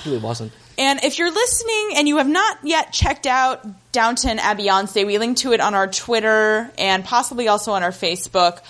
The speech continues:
Speaker 2: Uh, do yourself a favor and go check it out. It
Speaker 1: Mm-hmm.
Speaker 2: is going to make you laugh your butt off.
Speaker 1: <laughs> Yes. Uh, I would now like to introduce a new feature.
Speaker 2: Woo!
Speaker 1: Our Cousin of the Week.
Speaker 2: Yay!
Speaker 1: Yay! And our Cousin of the Week this week is Matt,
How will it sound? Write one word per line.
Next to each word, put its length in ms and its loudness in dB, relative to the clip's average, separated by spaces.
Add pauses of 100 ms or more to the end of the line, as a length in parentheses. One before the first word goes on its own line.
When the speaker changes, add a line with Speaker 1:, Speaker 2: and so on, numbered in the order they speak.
(280)
Speaker 2:
Uh, 180 2
do 160 -2
yourself 480 0
a 80 -4
favor 420 2
and 280 -2
go 120 2
check 300 -2
it 80 -4
out. 300 4
It 120 -2
Speaker 1:
Mm-hmm. 60 -4
Speaker 2:
is 420 -4
going 260 -4
to 120 -8
make 360 -6
you 260 -4
laugh 400 0
your 60 -10
butt 240 0
off. 440 -2 (180)
Speaker 1:
<laughs> 80 -4 (220)
Yes. 420 -8 (140)
Uh, 200 2
I 60 2
would 120 0
now 140 2
like 200 0
to 120 -4
introduce 440 -2
a 140 -2
new 320 4
feature. 680 -2
Speaker 2:
Woo! 480 0 (220)
Speaker 1:
Our 340 0
Cousin 580 -2
of 220 -4
the 100 -4
Week. 500 -4 (320)
Speaker 2:
Yay! 920 0
Speaker 1:
Yay! 340 -2
And 160 -6
our 100 -2
Cousin 340 -4
of 120 -6
the 80 -2
Week 320 -8
this 320 -2
week 240 -6
is 320 2
Matt, 600 0